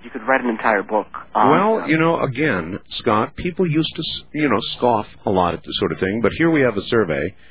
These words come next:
Speaker 2: done, uh, this last weekend by C N N and U S A Today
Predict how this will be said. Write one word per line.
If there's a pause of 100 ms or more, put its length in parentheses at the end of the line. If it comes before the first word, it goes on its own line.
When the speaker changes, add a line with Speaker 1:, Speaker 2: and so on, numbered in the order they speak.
(300)
Speaker 2:
done,
uh, (120)
this
last
weekend
by
C
N
N (840)
and
U
S
A
Today